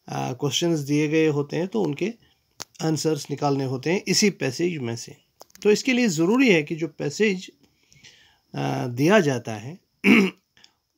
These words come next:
उसको, आ, we should read it carefully and we should try to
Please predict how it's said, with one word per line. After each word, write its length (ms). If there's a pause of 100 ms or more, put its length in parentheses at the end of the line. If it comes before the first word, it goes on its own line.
उसको, 640 (920)
आ, 680
we 260
should 280
read 300
it 40 (100)
carefully 500
and 20 (100)
we 160
should 140
try 220
to 60